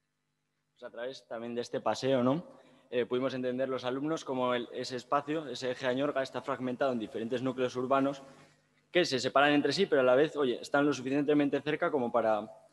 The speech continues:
como para poder recorrerlos y, y reaccionar a eso, ¿no? Y al final, pues, se intenta un poco crear esa ciudad continua, ¿no? Luego, después de ese paseo, cada alumno, pues, interpretó de alguna manera su lugar,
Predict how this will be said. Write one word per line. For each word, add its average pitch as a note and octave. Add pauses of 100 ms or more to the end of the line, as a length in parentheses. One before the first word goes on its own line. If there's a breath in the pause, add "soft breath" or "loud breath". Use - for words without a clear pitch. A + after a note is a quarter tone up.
(140 soft breath)
como C3
para B2
poder C3 (120)
recorrerlos B2+
y, A2
y A2+
reaccionar A2+
a G#2+
eso, G#2+
¿no? C#3 (400)
Y B2
al A#2
final, C3+
pues, C3
se -
intenta C#3
un C#3
poco D3+
crear C#3+
esa C#3+
ciudad C3
continua, G#2
¿no? A#2+ (560)
Luego, C3
después C3
de C#3
ese C3+
paseo, D3+
cada C#3+
alumno, E3
pues, B2
interpretó B2
de D3
alguna C#3
manera C3+
su B2+
lugar, D3